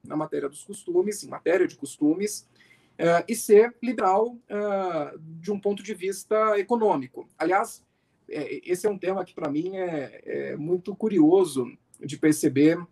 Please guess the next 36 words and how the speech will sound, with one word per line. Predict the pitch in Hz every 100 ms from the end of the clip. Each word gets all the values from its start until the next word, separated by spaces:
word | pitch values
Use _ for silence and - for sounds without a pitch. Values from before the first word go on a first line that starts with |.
| _ _ _ _ _ - - -
como | 175 175
que | -
a | 170
ideia | 139 160 202
de | 160
liberalismo | 170 156 156 139 160 165 175 185
é | - 160
incorporada | 175 180 175 180 156 165
no | 175
Brasil. | 196 202 170 139 - _ _ _ _ _ _
Eh, | 139 143
os | 139 139
nossos | 156 196 196 165
liberais, | 175 151 127 143 180 143 - - -
ou | 139 143
aquilo | - 160 160
que | 143
nós | 139 147
chamamos | - 127 131 175 190 139
de | 127
liberais, | 127 123 - 139 160 147 - - _ _ _ _
eles | - 139 -
têm | 180
muito | 170 175 220 214
mais, | 180 165 151 131 - - -
ah, | 151 135 131 131 -
ah, | 139 135 127 123 127 _
facilidade | - 170 175 190 160 123 165 196 143
de | 135 135
defender | 151 - 151 139 139
que | 131
o | 147
Estado | 139 - - 139 131 139
não | 143 143
deve | 131 175 180 143
interferir, | 139 143 143 143 135 139 123